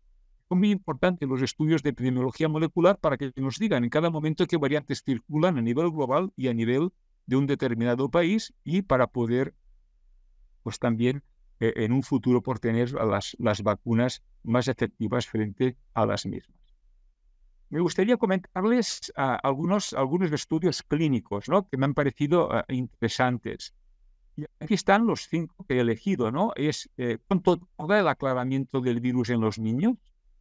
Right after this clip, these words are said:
tema de escuelas, tema de transmisión a los abuelos, ah, infectar el sars cov dos, la placa de ateroma de las coronarias, de producir, ah, deterioro cognitivo, es algo, ah,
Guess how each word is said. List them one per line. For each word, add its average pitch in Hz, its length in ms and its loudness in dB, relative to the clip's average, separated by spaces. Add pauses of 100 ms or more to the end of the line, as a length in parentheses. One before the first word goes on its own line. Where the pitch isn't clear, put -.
(200)
tema 110 320 -2
de 104 80 2
escuelas, 131 500 0
tema 113 220 0
de 110 80 0
transmisión 117 680 -2 (180)
a 120 120 -2
los 110 160 -2
abuelos, 139 560 0 (480)
ah, 120 260 0 (280)
infectar - 720 -2
el 143 60 2
sars - 280 -2
cov 120 220 -4
dos, 120 360 0
la 123 260 0 (220)
placa 135 520 -2
de 123 280 -8
ateroma 120 500 0
de 110 100 2
las 107 180 -4
coronarias, 110 840 0 (1160)
de 233 80 0
producir, 180 760 0
ah, 120 340 0
deterioro 143 420 -2
cognitivo, 139 720 0
es 135 80 -2
algo, 135 460 -2
ah, 101 380 0